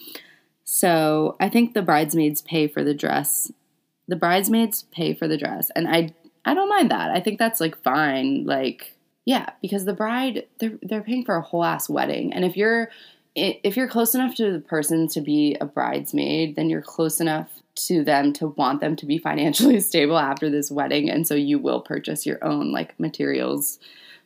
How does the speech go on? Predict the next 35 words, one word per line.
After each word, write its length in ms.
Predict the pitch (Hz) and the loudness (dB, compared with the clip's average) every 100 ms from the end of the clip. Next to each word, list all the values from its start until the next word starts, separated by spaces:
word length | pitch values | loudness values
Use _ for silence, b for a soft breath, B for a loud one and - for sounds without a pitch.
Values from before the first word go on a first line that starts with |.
| - | -2
dress, 600 | 233 208 190 - - - _ _ _ | 2 4 4 2 -2 -6 _ _ _
other 260 | 170 165 165 | 0 2 2
shit 480 | 160 156 143 - - _ _ _ _ _ - | 0 0 0 -2 -6 _ _ _ _ _ -2
as 240 | 165 156 | 0 0
well. 480 | 156 143 139 143 165 B B B | 0 -2 -2 -4 -6 B B B
I 100 | 220 | 0
think 240 | 254 240 | 2 0
it's 140 | 302 | 0
also, 300 | 254 233 247 | 0 0 2
like, 340 | 226 180 156 - | 2 2 0 -4
there's 280 | - 190 180 | -2 0 0
a 80 | 180 | 0
bunch 260 | 165 165 | 0 -2
of, 120 | 202 190 | -2 -2
like, 300 | 175 160 - | -2 -4 -10
controversy 640 | - 160 156 160 160 - | -6 -4 -4 -4 -4 -2
and 160 | 170 165 | -2 -2
shit 240 | 165 151 | -2 0
around, 380 | 165 160 156 85 | 0 0 0 -2
like, 280 | - - - B B | -2 -6 -8 B B
people 180 | 226 220 | -4 0
having 260 | 240 226 208 | 2 2 0
really 220 | 175 190 | 0 0
expensive 400 | 202 190 185 220 | -2 -4 -4 0
bachelor 400 | 233 240 233 196 | 2 2 0 -2
parties 440 | 180 170 160 156 | -2 -2 0 0
or, 80 | 165 | 0
like, 280 | 165 165 - - | -2 -4 -10 -12
destination 960 | 170 180 170 190 180 170 170 170 160 156 | -4 -2 -2 -4 0 0 0 0 0 0
things. 560 | - 156 147 139 160 - | -2 -2 0 0 -2 -2
But 160 | 220 | -6
it's 180 | 208 - | -4 -2
like, 340 | 226 202 190 _ b - | 0 0 -4 _ b -10
you 360 | 190 214 247 | -2 2 2
sh-, 120 | 262 | 0